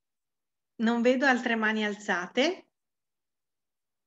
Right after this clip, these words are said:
Non c'è nessuno con la mano alzata, quindi aspetto un secondo o due per vedere se c'è qualcuno che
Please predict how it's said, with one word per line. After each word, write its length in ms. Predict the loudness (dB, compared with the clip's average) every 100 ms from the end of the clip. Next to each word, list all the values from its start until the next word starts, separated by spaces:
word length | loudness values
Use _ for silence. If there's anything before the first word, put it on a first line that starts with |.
| _ _ _ _ _ _ _ _ _ _ _ _ _ _ _ _ _ _ _ _ _ _ _ _
Non 160 | -4 -2
c'è 140 | 0
nessuno 380 | -2 -4 -2 -4
con 140 | -2
la 80 | -2
mano 220 | 0 0
alzata, 460 | 0 0 -2 -2 -6
quindi 600 | -4 -2 0 0 -2 -4 -16 _ _ _ _ _ _ _ _ _ -10
aspetto 460 | -10 0 -2 0
un 120 | -2
secondo 560 | -2 -4 -2 0 2 0
o 60 | 0
due 380 | 0 2 2 2
per 160 | -4
vedere 380 | -2 -2 -2 -2
se 160 | -6 -8
c'è 200 | -8 -6
qualcuno 580 | -4 -4 -4 -4 -2
che 680 | -4 -4 -2 -2 -4 -4 -8